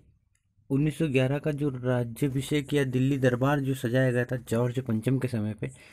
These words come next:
उसका यहाँ पर आपको छाया चित्र दिख रहा है। बात करते हैं हम हमारे टॉपिक की। तो ब्रिटिश भारत की जो राजधानी के रूप में दिल्ली की बुनियाद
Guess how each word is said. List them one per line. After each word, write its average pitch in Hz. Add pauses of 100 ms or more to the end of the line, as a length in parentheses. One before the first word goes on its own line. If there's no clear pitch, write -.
(260)
उसका 131
यहाँ 139
पर 135
आपको 131
छाया 123
चित्र 123
दिख 117
रहा 127
है। 131 (520)
बात 131
करते 143
हैं 151
हम 147 (360)
हमारे 123 (140)
टॉपिक 120
की। 151 (500)
तो 135
ब्रिटिश 139
भारत 147
की 151
जो 143
राजधानी 127
के 143
रूप 131
में 139
दिल्ली 131
की 139
बुनियाद 127